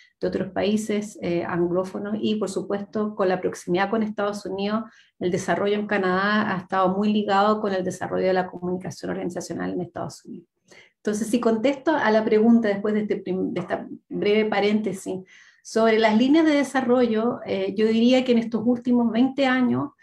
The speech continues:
lo que se, lo que se demarcan las líneas de desarrollo de la comunicación organizacional es realmente un movimiento que va de comprender, eh, la comunicación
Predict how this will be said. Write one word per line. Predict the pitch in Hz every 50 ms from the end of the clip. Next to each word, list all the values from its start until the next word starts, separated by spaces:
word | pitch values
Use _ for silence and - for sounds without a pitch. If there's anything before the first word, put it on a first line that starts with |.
| - - - _ _ -
lo | 208 214 208 208
que | 208 208 208
se, | 202 - - 208 196 190 190 190 196 220 240 190
lo | 185 190 190 190
que | 190 208 202
se | 202 - - - 180 180 175 175 175
demarcan | 180 180 185 185 190 180 180 196 208 240 285 294 320 - 247 208 196
las | 202 196 202
líneas | 202 208 214 214 226 220
de | 208 208
desarrollo | 208 214 214 - 202 202 208 208 208 202 196
de | 185 185
la | 180 185 180
comunicación | - 185 180 180 180 175 180 185 - - - 208
organizacional | 214 214 214 208 214 220 202 - - 202 202 214 240 269 320 339 - - - - - - - -
es | - 202
realmente | 220 226 226 240 247 240 247 254 269 285 294 294 320
un | 302 285 269
movimiento | 254 247 240 233 226 226 233 247 277 311 349 339 339 - 311 294
que | - - 247
va | 233 233 233 247 269 277 302 320 - - - - - _ _ _
de | - 214 214 226 233 240 247 254 254 254
comprender, | 240 233 220 214 220 208 208 208 208 208 233 240 262 285 302 294 339 - -
eh, | - 220 208 202 196 196 190 190
la | 202 214 214
comunicación | 220 254 240 247 254 262 254 254 262 247 240 - - 247 247 254 247 254 254 254 254 254 262 330